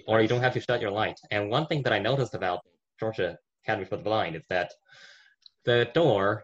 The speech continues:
Speaker 1: cannot be closed all the way. Like,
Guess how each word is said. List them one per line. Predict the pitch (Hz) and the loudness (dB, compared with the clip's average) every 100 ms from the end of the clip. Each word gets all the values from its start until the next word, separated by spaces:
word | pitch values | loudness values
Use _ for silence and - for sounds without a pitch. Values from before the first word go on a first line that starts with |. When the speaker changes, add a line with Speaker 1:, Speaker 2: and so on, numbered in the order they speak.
| _ | _
Speaker 1:
cannot | - 117 135 127 | -2 0 0 0
be | 110 | -4
closed | - 135 98 - | 0 2 2 -2
all | 113 123 | -2 0
the | 107 | 0
way. | 117 90 80 - _ - | 0 -2 -4 -14 _ -6
Like, | 104 101 | -4 -4